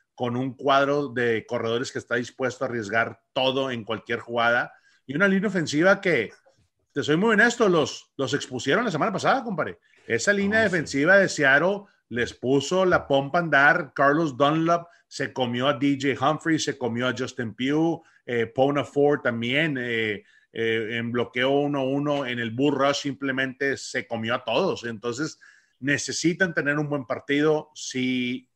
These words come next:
Speaker 1: hacen lo mismo que hicieron en contra de Seattle, esa línea ofensiva no va a poder hacer nada en contra de Donald y Von Miller.
Speaker 2: Oye, qué momento para el compadre D J Humphries de tener el peor juego de la temporada. O sea, o sea, se le
Speaker 1: Sí.
Speaker 2: ocurrió exactamente. O sea, en serio,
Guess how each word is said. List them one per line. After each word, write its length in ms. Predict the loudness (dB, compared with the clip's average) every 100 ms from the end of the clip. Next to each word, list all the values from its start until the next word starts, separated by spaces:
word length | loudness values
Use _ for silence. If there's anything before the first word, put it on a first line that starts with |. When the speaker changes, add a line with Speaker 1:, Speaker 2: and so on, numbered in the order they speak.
| _ 0
Speaker 1:
hacen 380 | 0 0 -2
lo 100 | 0
mismo 480 | 0 -2 -2 -2 -4
que 100 | -6
hicieron 300 | -6 -4 -4
en 140 | -6 -6
contra 320 | -6 -6 -8
de 80 | -6
Seattle, 400 | -2 -2 -4 -12 _ _ _ _ _ -8
esa 240 | -4 -2
línea 480 | -2 0 -2 -2 -8
ofensiva 540 | -10 -8 -8 -6 -4 -2
no 140 | -2
va 80 | -4
a 80 | -2
poder 180 | -4 -4
hacer 180 | -6
nada 220 | -4 -4 -6
en 80 |
contra 360 | -8 -10 -6 -6
de 60 | -6
Donald 320 | -6 -6 -10
y 40 |
Von 200 | -8 -8
Miller. 220 | -10 -16 -20 _ _ _ _ _ _ 0
Speaker 2:
Oye, 320 | 2 4 2
qué 500 | 2 2 4 4 2 0
momento 640 | 4 4 4 2 4 4
para 320 | 6 8 8
el 120 | 6 2
compadre 500 | 2 2 4 2 2
D 260 | 0 0
J 160 | 2 0
Humphries 240 | 2 0
de 80 | 0
tener 320 | 0 -2 0
el 160 | 0 4
peor 200 | 4 4
juego 360 | 0 -2 0
de 100 | 0
la 60 | 0
temporada. 440 | -4 -4 -4 -2
O 40 | -4
sea, 140 | -6
o 20 |
sea, 160 | -2 0
se 120 | 2
le 100 | 4
Speaker 1:
Sí. 60 | 4
Speaker 2:
ocurrió 260 | 6 6
exactamente. 640 | 6 4 0 0 0 -2 -2
O 40 |
sea, 160 | -2 -2
en 240 | -2 -2 4
serio, 320 | 6 6